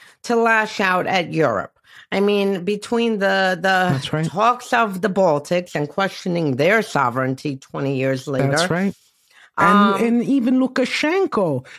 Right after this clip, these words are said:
Speaker 2: Lukashenko piped up and said, "Lithuania, we're going to delete you off the map." You know, he did a three-hour speech the other night, absolutely, like, crazy. He mentioned war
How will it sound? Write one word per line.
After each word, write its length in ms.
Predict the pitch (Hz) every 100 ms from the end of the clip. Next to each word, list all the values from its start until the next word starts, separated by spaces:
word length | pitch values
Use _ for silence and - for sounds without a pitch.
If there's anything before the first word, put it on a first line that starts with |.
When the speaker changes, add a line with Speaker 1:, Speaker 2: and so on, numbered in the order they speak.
| -
Speaker 2:
Lukashenko 680 | 311 330 - 370 359 277 -
piped 360 | - 160 - 156
up 240 | 117 -
and 120 | 160 156
said, 320 | 202 202 185 - - 247
"Lithuania, 720 | 277 - 254 294 311 247 202
we're 140 | 185
going 200 | 180 214 202 208
to 260 | 202 202
delete 640 | 175 196 208 226 254 254
you 140 | 233 185
off 200 | 170 -
the 80 | 165
map." 580 | 160 294 294 - - 165
You 60 |
know, 120 | 170
he 100 | 220
did 120 | 190 175
a 60 |
three-hour 600 | - - 233 214 180 156
speech 460 | 139 - 240 247 -
the 100 | 220
other 160 | 202 214
night, 300 | 208 214 - - -
absolutely, 480 | - 254 - 226 208 156
like, 140 | 175 - 160 135 -
crazy. 840 | - 190 247 262 175 131 131 240 - -
He 100 | 233
mentioned 480 | 214 214 - 202 180
war 560 | 196 262 277 196 147